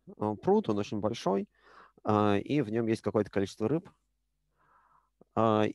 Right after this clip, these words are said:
и про этих рыб вы знаете то, что с течением времени,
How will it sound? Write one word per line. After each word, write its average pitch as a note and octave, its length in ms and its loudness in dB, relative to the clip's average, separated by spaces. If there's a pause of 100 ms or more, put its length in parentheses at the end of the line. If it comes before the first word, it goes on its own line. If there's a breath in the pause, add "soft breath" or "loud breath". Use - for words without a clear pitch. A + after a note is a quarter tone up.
(100)
и G#2+ 340 0 (240)
про A2 140 6
этих A2+ 220 0
рыб E3+ 180 0
вы A2+ 120 2
знаете A2+ 420 0
то, B2 180 0
что G2+ 500 -4 (340)
с - 60 -20
течением G#2+ 360 -2
времени, C#3 460 2